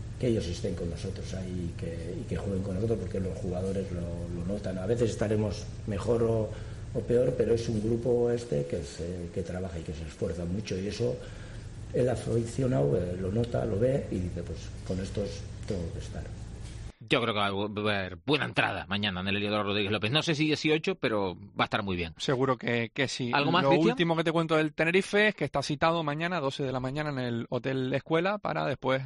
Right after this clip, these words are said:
Speaker 3: eh, cruzar solo la calle para ese partido ante el Racing.
Speaker 2: De los que fueron novedad en el once el pasado sábado en Ipurúa, ¿esperas a alguno de nuevo como titular?
Speaker 3: Uf, eh,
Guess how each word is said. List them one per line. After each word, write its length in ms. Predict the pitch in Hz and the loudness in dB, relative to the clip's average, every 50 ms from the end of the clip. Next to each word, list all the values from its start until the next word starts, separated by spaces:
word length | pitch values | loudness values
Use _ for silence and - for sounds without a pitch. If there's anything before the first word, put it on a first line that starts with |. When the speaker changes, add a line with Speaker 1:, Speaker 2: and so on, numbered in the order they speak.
| 147 - | -4 -6
Speaker 3:
eh, 180 | 131 135 - - - | -6 -6 -6 -6 -4
cruzar 440 | - 147 143 139 - - 175 165 160 | 0 2 4 4 6 8 8 8 6
solo 200 | - - 151 147 | 4 2 2 2
la 120 | 147 139 131 | 2 2 2
calle 360 | 143 139 139 143 143 143 135 | 0 0 0 0 0 -2 -2
para 420 | - 127 120 120 120 117 117 117 | -2 -2 -2 0 0 0 0 -2
ese 240 | - - 127 - 143 127 | -4 -4 -6 -4 -4 -4
partido 240 | 131 120 123 123 | -2 -2 0 0
ante 120 | 113 113 - | -2 -2 -4
el 40 | - | -6
Racing. 300 | - 131 - - 113 107 | -8 -10 -8 -6 -4 2
Speaker 2:
De 120 | 107 139 | 2 4
los 140 | 135 135 127 | 4 4 2
que 140 | - 143 127 | 0 0 0
fueron 340 | - - 160 180 220 233 240 | 2 2 2 4 4 2 2
novedad 420 | 247 240 214 202 185 175 196 196 | 2 4 6 6 6 6 4 4
en 120 | 196 185 180 | 4 4 4
el 140 | 165 160 170 | 6 6 6
once 340 | 180 175 165 - - 165 151 | 4 4 2 2 2 4 4
el 100 | 147 131 | 4 4
pasado 480 | - 135 - - 160 165 160 151 139 | 4 2 4 4 4 4 4 4 4
sábado 520 | 123 - - 160 156 160 156 147 139 135 131 | 4 4 4 4 4 6 4 4 4 4 4
en 100 | 131 131 | 4 2
Ipurúa, 480 | 127 - - 123 113 123 143 196 220 | 0 2 4 4 6 6 6 6 4
¿esperas 400 | 202 - - 160 156 165 160 147 123 - - _ _ | 2 2 4 4 6 6 4 2 2 -4 -12 _ _
a 140 | - 131 127 | 2 4 4
alguno 360 | 127 123 120 147 165 165 156 | 4 4 2 4 4 6 4
de 120 | 139 127 | 4 4
nuevo 320 | 127 139 147 151 143 135 123 | 4 4 4 6 6 4 2
como 200 | - 123 123 117 | 2 0 0 -2
titular? 400 | - 110 - 104 95 107 156 - - _ _ _ - _ - - _ _ _ _ _ _ _ _ _ _ _ _ _ _ _ _ _ _ _ _ _ _ _ _ _ _ _ _ _ _ _ _ _ _ _ _ | -2 -2 -2 0 0 0 -2 -4 -10 _ _ _ -20 _ -20 -20 _ _ _ _ _ _ _ _ _ _ _ _ _ _ _ _ _ _ _ _ _ _ _ _ _ _ _ _ _ _ _ _ _ _ _ _
Speaker 3:
Uf, 220 | - - 214 190 - - - - - - - - - - - - | 4 6 6 6 6 4 0 -6 -10 -12 -12 -10 -10 -8 -2 0
eh, 2000 | - 139 139 139 135 127 127 127 127 123 123 123 120 120 120 120 120 120 120 120 120 120 120 120 117 117 117 117 117 117 117 117 117 117 117 113 113 113 117 | 2 4 4 6 6 6 6 6 6 6 6 6 6 6 6 6 6 6 4 4 4 4 4 4 4 4 2 2 2 0 0 0 2 2 2 2 0 0 -2